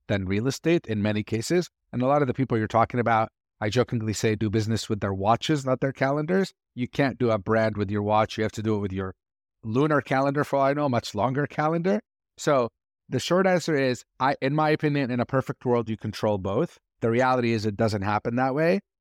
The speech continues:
because you, the real estate investor, will invest in the real estate. I'll put my brand on it. You'll leave and let the next person come after you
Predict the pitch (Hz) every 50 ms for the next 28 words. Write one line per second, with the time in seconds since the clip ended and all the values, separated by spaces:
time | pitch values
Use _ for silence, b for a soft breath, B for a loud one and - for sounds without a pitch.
0 | _ _ - 117 - - 117 110 101 98 98 113 131 143 131 131 123 127 127 123
1 | 113 - - 120 117 113 110 117 113 - - - 113 113 107 107 104 104 98 92
2 | 120 120 - - 131 123 120 120 117 113 113 - - 120 110 110 - - 117 110
3 | - 127 104 113 113 101 113 110 113 107 110 113 113 110 107 - 107 104 110 127
4 | 127 120 113 120 120 120 110 110 107 107 110 107 - - 98 104 120 - - -
5 | 139 131 - - 147 131 - 139 139 135 - 110 113 123 - - - 147 147 160
6 | 170 175